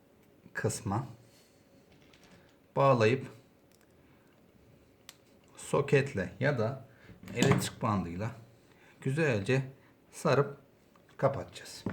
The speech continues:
Sonra kalan kabloyu diğer kısma bağlayıp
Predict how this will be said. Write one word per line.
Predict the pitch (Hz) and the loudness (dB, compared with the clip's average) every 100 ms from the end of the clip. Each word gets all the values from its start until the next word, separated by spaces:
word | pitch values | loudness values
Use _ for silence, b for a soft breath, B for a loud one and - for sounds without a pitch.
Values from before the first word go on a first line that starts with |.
| 101 B B B B B B | 0 B B B B B B
Sonra | - 160 151 | -2 2 4
kalan | 156 151 156 | 4 4 4
kabloyu | 151 147 143 143 135 | 2 4 6 6 6
diğer | 151 147 139 139 b b b b b b b b - - _ _ - | 6 6 6 -2 b b b b b b b b -20 -20 _ _ -4
kısma | 123 - 113 113 - - b b b b b b b b b _ _ _ _ _ b b - - | -2 0 2 2 0 -12 b b b b b b b b b _ _ _ _ _ b b -8 2
bağlayıp | 143 113 107 117 | 6 6 4 0